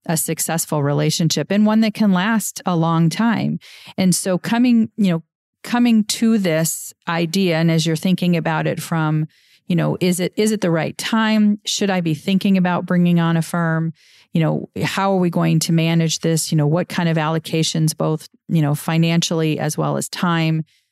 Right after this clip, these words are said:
All of those are great questions and, and should be asked of the agency that you're talking about as well.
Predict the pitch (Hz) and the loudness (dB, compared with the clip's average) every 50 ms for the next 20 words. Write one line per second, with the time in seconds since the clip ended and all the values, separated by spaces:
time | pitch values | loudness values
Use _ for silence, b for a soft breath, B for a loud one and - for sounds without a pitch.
0 | _ _ _ _ _ - 202 233 285 311 269 262 233 196 196 175 165 - 180 170 | _ _ _ _ _ -4 -2 0 0 0 2 0 0 0 -2 -4 -4 -2 -2 0
1 | 180 180 180 - - - 175 175 - - 185 170 165 170 165 165 165 - 170 165 | 0 0 -2 -4 -2 -2 -2 -2 0 0 2 2 2 2 2 0 0 0 -2 0
2 | 170 170 165 - - - - - 247 247 233 202 202 196 185 - 170 165 170 165 | 0 0 0 0 -2 -6 -4 -2 -2 -2 0 0 0 0 -2 -2 -2 -2 -2 -2
3 | - - 180 151 165 151 - 165 165 160 165 160 156 - 165 156 156 - - 151 | -2 -2 -2 -2 0 0 0 0 0 2 0 0 0 0 0 0 0 0 0 -2
4 | 156 - - 151 156 - - 151 151 147 147 139 139 139 143 139 - 156 151 139 | -2 0 -2 -4 -4 -2 0 0 0 0 0 -2 -2 -2 -2 -4 -2 -2 -2 0
5 | 135 135 151 | 0 -2 -4